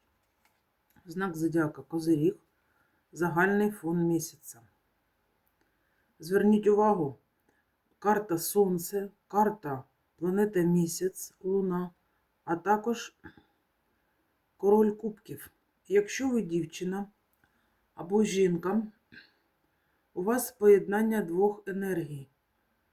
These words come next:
чоловічої та жіночої. Ви можете зустріти, е,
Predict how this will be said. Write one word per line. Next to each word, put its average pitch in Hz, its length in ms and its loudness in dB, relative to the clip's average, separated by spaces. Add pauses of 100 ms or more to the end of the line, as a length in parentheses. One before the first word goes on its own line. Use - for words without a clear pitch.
(520)
чоловічої 208 680 4
та 190 460 -2
жіночої. 170 800 -4 (340)
Ви 202 160 0
можете 202 440 4
зустріти, 233 720 -2 (480)
е, 160 260 -6